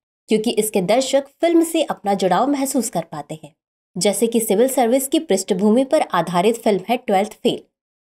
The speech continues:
सिविल सर्विसेज की तैयारी करने वाले लगभग सभी युवा इस फिल्म से कनेक्ट कर पाते हैं।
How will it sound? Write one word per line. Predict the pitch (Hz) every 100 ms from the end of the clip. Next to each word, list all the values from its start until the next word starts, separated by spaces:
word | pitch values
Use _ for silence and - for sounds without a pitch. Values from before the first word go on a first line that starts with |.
| _
सिविल | - 220 214
सर्विसेज | 214 220 208 208 311
की | -
तैयारी | 320 220 175 170
करने | 175 190 226
वाले | 285 277 320
लगभग | 285 208 277
सभी | - - 269 339
युवा | 311 214 202 208
इस | 190 -
फिल्म | 262 254
से | 233
कनेक्ट | 294 214 202 214
कर | - 277
पाते | - 160 160
हैं। | -